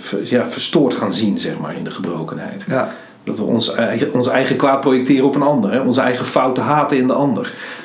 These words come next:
Speaker 1: Dat is wat we vaak doen.
Speaker 2: Ja, en, en ook, eh,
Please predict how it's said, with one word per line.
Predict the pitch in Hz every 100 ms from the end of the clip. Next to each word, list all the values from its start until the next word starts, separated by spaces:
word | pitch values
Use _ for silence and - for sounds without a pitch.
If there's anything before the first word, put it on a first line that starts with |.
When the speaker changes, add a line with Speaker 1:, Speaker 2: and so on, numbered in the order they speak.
| -
Speaker 1:
Dat | 127
is | 127
wat | 131 127
we | 120
vaak | - 120 117
doen. | 127 107 92 - - - - -
Speaker 2:
Ja, | 160 190 180
en, | 170
en | 175 170 190 -
ook, | 196 190
eh, | 208 170 147 147